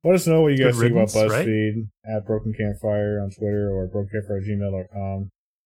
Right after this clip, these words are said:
Speaker 1: Uh, I got some thoughts cooking about it, but I'll share those next week on the next
Speaker 2: Oh.
Speaker 1: regular Broken Campfire podcast.
Speaker 2: Great.
Speaker 1: Uh,
Speaker 2: Can
Speaker 1: yeah,
Speaker 2: I leave you
Speaker 1: this
Speaker 2: guys with, like, a video game related question?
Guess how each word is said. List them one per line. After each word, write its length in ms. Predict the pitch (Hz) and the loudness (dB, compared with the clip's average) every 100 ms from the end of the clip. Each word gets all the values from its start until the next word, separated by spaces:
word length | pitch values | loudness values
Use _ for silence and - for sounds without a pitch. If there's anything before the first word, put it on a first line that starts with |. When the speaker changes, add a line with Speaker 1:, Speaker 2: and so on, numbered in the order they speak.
| _ _ | _ _
Speaker 1:
Uh, 380 | 101 98 92 90 95 | -6 -4 -4 -6 -6
I 40 | |
got 160 | 117 110 | -2 -2
some 140 | 104 | -4
thoughts 540 | 104 110 104 101 - - | -8 -2 -2 -4 -10 -16
cooking 280 | - 113 120 | -8 -6 -4
about 240 | 110 110 113 | -2 0 0
it, 120 | 104 | -2
but 80 | 101 | -4
I'll 60 | |
share 220 | 98 113 104 | -6 -4 -4
those 220 | 101 104 | -4 -4
next 300 | 101 101 - | -6 -6 -6
week 180 | 110 104 - | -6 -6 -8
on 60 | 101 | -8
the 80 | 95 | -6
next 400 | 101 98 - _ _ 117 | -6 -8 -18 _ _ -4
Speaker 2:
Oh. 80 | 107 | -2
Speaker 1:
regular 200 | 104 101 | -2 -2
Broken 280 | 104 101 104 | -4 -4 -6
Campfire 380 | 107 98 101 98 | -6 -4 -6 -4
podcast. 640 | 104 98 104 101 98 - _ _ _ _ _ _ _ - | -6 -6 -8 -8 -8 -14 _ _ _ _ _ _ _ -8
Speaker 2:
Great. 260 | - 85 - _ _ _ _ _ _ _ _ _ _ _ - | -6 -6 -10 _ _ _ _ _ _ _ _ _ _ _ -10
Speaker 1:
Uh, 240 | 92 90 | -6 -2
Speaker 2:
Can 100 | 98 | 0
Speaker 1:
yeah, 80 | 123 | 2
Speaker 2:
I 20 | |
leave 160 | 180 190 | 2 2
you 60 | |
Speaker 1:
this 60 | 160 | 4
Speaker 2:
guys 220 | 107 117 | 4 2
with, 200 | 120 104 | 0 2
like, 160 | 107 95 | 2 0
a 80 | 92 | -2
video 320 | 85 92 95 | -2 -2 -2
game 140 | 92 | -2
related 280 | 95 95 92 | -2 -4 -6
question? 600 | - 87 - - 104 113 | -6 -8 -8 -8 -8 -8